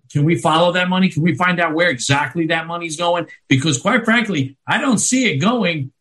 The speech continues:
from, from the United States to another country and then making it to where it's supposed to go. And I can tell you just this war, this war that's been going on that they're telling that we keep sending money at. I'm like, "Well, if that's the case, we should, that war should be over. We should be doing such a better job with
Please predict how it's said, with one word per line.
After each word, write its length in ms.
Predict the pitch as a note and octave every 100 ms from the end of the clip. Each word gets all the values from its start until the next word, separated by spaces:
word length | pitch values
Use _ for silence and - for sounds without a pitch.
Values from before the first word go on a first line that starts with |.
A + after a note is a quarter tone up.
| -
from, 340 | F3 D#3+ C3+
from 200 | D#3 D3+
the 100 | D3
United 480 | D3+ D#3+ A#3 A3+ D3+
States 520 | - A3+ F#3 - - _
to 220 | - C#3+ D#3
another 380 | D#3+ F3+ B3+ A#3
country 480 | A#3 B3 G#3 F#3
and 140 | F3+ F3+
then 180 | E3+ F3
making 340 | A#3 A3+ A3+
it 140 | A3
to 80 | F#3+
where 240 | F3+ F3+ G#3+
it's 100 | -
supposed 380 | C3 F3 F#3
to 80 | C#3
go. 240 | B2+ D#3+ - _ _ _ -
And 180 | D3+ D3+
I 180 | D#3 G3+
can 140 | A3
tell 200 | D#3+ G#3
you 160 | A3 G#3
just 240 | G#3 G#3
this 160 | F3+ C3+
war, 260 | D3+ G3
this 240 | G3+ D#3+ D3
war 160 | E3+ F3+
that's 160 | F3
been 160 | - F3
going 280 | F3 F3 E3
on 300 | E3 F3+ F3+
that 160 | E3
they're 120 | D#3 D3+
telling 280 | D#3+ D#3+
that 120 | D#3+ D#3
we 120 | C#3+
keep 160 | D3+
sending 260 | D3 E3 D#3+
money 260 | D#3 F3 F#3
at. 180 | F#3+ - _ -
I'm 60 | G3
like, 180 | G3 F#3
"Well, 280 | F#3+ F#3
if 80 | F3
that's 200 | G3+ A#3+
the 100 | G3+
case, 240 | G#3 A3+ G3
we 100 | A3+
should, 340 | C4+ A3+ A3 - _
that 200 | A#3 C#4+
war 240 | A#3 D#4 C4+
should 280 | - A#3 F3+
be 160 | G3+
over. 340 | G3 C4+ B3+ A3+
We 120 | A#3
should 140 | -
be 60 | A#3
doing 200 | B3+ B3
such 220 | - C#4
a 60 | B3+
better 340 | F3+ C4+ B3
job 320 | G3 D#4 F4+
with 140 | G#3+